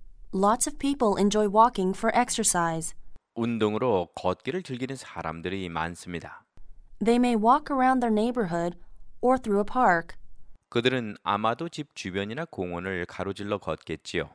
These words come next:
Speaker 1: Some may even take long hikes over weekends.
Speaker 2: 심지어 일주일씩 도보 여행을 하는 사람들도 있습니다.
Speaker 1: But nobody has walked further than Arthur Blessitt.
Speaker 2: 그래도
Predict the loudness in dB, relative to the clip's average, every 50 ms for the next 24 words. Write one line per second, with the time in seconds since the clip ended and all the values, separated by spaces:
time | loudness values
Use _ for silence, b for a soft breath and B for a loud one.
0 | _ _ _ _ _ -20 -18 -16 -16 -18 -16 -18 -18 -16 -8 -2 2 4 6 6
1 | 6 6 4 4 2 2 2 2 2 2 2 0 -2 -2 0 4 6 8 8 6
2 | 6 4 2 4 4 4 2 2 0 0 2 2 4 6 4 4 4 2 0 2
3 | 2 2 2 2 0 0 -2 -4 -6 -6 -12 -10 -12 -12 -12 -8 -6 -6 -4 -4
4 | 0 2 2 4 2 2 -2 _ -4 -2 0 0 0 -2 -4 -4 -4 -4 -6 -8
5 | _ _ -4 0 0 0 2 2 2 4 4 4 2 0 -2 -8 -8 -8 -8 -8
6 | -10 -10 -8 -4 -2 0 0 -2 -2 -6 -6 -4 -2 -2 -2 -4 -6 -10 -12 -12
7 | -12 -12 -14 -18 -20 _ -16 -14 -14 -14 -10 -2 4 6 6 6 6 6 4 6
8 | 4 4 2 2 2 0 0 -2 -2 2 4 6 6 6 6 4 2 -4 -14 -14
9 | -14 -14 -12 -8 -2 2 2 2 4 2 2 0 0 0 0 0 0 4 4 2
10 | 2 2 0 -2 0 2 2 2 4 4 2 0 0 -2 -4 -8 -14 -18 -20 -20
11 | -20 -20 -18 -16 -16 -16 -16 _ _ _ _ -10 -4 -2 -2 0 2 2 2 2
12 | 2 0